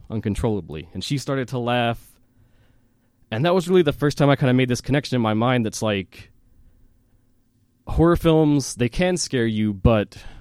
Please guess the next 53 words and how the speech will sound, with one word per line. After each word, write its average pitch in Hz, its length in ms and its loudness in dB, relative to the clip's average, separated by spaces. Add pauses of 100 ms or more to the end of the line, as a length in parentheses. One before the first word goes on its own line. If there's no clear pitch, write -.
(120)
they 110 200 -4
can 127 160 -2
also 120 320 0
let 120 220 0
you 120 180 0
engage 104 460 -2
with 117 180 -4
your 101 120 -6
fears 123 540 -2 (140)
or 107 60 -4
the 98 80 -6
stuff 107 260 -6
that 104 100 -6
bothers 113 400 0
you 101 320 -2 (720)
in 113 140 0
sort 131 200 2
of 110 80 -2
a 104 60 -2
safe, 135 300 0
healthy 127 320 -2
way 107 200 0
where 98 100 -2
you 120 100 -2
can, 120 160 0
like, 104 180 -2
wrestle 120 360 0
with 120 140 0
an 113 80 0
idea 110 540 0
or 98 220 -2
a 101 60 0
theme 113 400 -4
or 101 80 -2
a 95 60 -4
topic. 110 560 -4 (640)
But 113 120 -2
at 98 40 -14
the 127 80 4
end 156 100 8
of 143 60 6
the 127 80 2
day, 127 180 2
the 107 120 0
film's 123 480 2
over 107 560 -4
and 98 120 -8
you 101 60 -8
can 104 140 -6
walk 107 180 0
away 107 240 0
from 107 260 -4
it, 98 160 -4